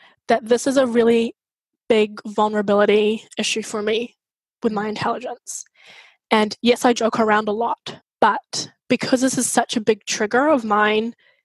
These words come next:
I could foresee it. So I red flagged it to him. I said, "Listen, please don't make any jokes about the assignment being bad. We don't have to talk about it after because I will get upset and I'll feel like I can't trust you and, like, it'll just really hurt."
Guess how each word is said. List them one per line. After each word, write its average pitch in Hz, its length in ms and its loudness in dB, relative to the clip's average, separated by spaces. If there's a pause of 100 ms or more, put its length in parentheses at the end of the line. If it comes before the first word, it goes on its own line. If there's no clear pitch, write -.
(160)
I 226 120 2
could 247 140 -4
foresee 220 380 0
it. 277 100 0
So 240 100 0
I 226 80 4
red 226 180 2
flagged 214 320 -2
it - 100 -6
to 220 80 -8
him. 214 220 -8
I 220 80 -4
said, 214 260 -4
"Listen, 220 500 -4 (500)
please 247 280 2
don't 262 120 0
make 226 180 0
any 226 140 0
jokes 214 480 -6
about 220 320 2 (280)
the 233 80 4
assignment 220 340 -4
being 214 200 -4
bad. 214 280 0
We 226 80 -2
don't 226 160 2
have 262 120 2
to - 80 -10
talk 254 180 -2
about 220 200 2
it 214 80 4
after 220 500 -2 (240)
because 247 260 2
I 226 80 4
will 220 160 0
get 208 120 2
upset - 360 -2 (640)
and 240 100 4
I'll 226 120 4
feel 226 160 2
like 214 120 2
I 226 80 4
can't 226 220 -2
trust - 300 -8
you 220 160 2
and, 220 240 -8 (380)
like, 220 180 4
it'll 240 180 4
just 220 160 -6
really 220 340 2
hurt." 202 280 -4